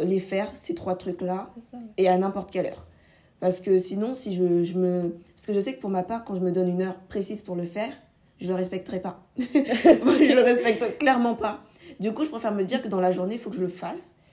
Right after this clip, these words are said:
Speaker 1: Comme ça, je sais que, euh, ben, que je l'aurai fait au moins dans la journée. Et si je l'ai pas fait, euh, ben, dans la journée et que je le reporte au lendemain, ça me donne un double travail, mais je me force encore plus à faire, ben, ce que j'ai
Speaker 2: Ouais.
Speaker 1: pas fait la veille, à le surcharger pour le lendemain.
Speaker 2: Ouais.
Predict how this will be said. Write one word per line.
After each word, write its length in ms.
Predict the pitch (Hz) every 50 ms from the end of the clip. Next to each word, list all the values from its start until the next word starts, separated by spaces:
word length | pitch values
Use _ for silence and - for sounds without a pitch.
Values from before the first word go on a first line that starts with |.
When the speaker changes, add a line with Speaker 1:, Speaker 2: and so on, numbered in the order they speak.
| _ _ _
Speaker 1:
Comme 180 | - 202 185 185
ça, 180 | 180 220 226 208
je 60 | 185
sais 320 | 175 175 - - 220 233
que, 180 | - - - 175
euh, 300 | 170 160 139 120 113 - - - - _ _ _ _ _ _ _ _ _ _ _ _ _
ben, 140 | - 190 185
que 120 | 185 196 190
je 100 | 180 185
l'aurai 220 | 180 180 180 175
fait 300 | 170 - - 196 226 226 - - _ -
au 80 | 196
moins 180 | 202 202 214 214
dans 100 | 208 196
la 120 | 190 180
journée. 340 | 180 180 180 180 180 175 170 - - _ _ _ _ _
Et 40 | 190
si 160 | 180 233 220
je 40 | 196
l'ai 80 | 190
pas 140 | 180 175 180
fait, 160 | 185 202 202
euh, 140 | 196 180 170 165
ben, 160 | 170 160 151
dans 120 | 165 175
la 140 | 170 160 143
journée 280 | 170 - 170 180 214 196
et 60 | -
que 180 | - 170 170 - - - - _ _
je 100 | - 180
le 60 | 185 180
reporte 340 | 185 180 185 196 185 - - _
au 80 | 185 190
lendemain, 440 | 185 185 180 180 185 202 220 269 339 - _ _ _ _ _ _ _ _ _
ça 140 | - - 185
me 40 | 185
donne 140 | 185 185 180
un 80 | 175
double 280 | 175 180 208 185 190 180
travail, 340 | 180 180 170 175 190 208 208
mais 60 | 190
je 100 | 170 170
me 80 | 175 170
force 360 | 170 - 185 170 180 - - -
encore 300 | - 180 180 185 175 170
plus 220 | - 170 170 - 170
à 80 | 170
faire, 260 | 170 - 180 180 175 175 - - - _
ben, 80 | - 151
ce 80 | -
que 80 | - 175
j'ai 60 | 170
Speaker 2:
Ouais. 60 | 202 196
Speaker 1:
pas 60 | 185
fait 100 | 185 180
la 120 | 170 165
veille, 280 | 165 180 185 202 - - - - _ _ _ _ _ _ _ -
à 80 | 165
le 640 | 165 165 170 170 170 170 170 170 170 170 165 165 160 -
surcharger 560 | - - - - 190 - - 190 180 185 208 196
pour 140 | - 180 180
le 60 | 180
lendemain. 320 | 175 170 165 170 170 175 170
Speaker 2:
Ouais. 60 | 196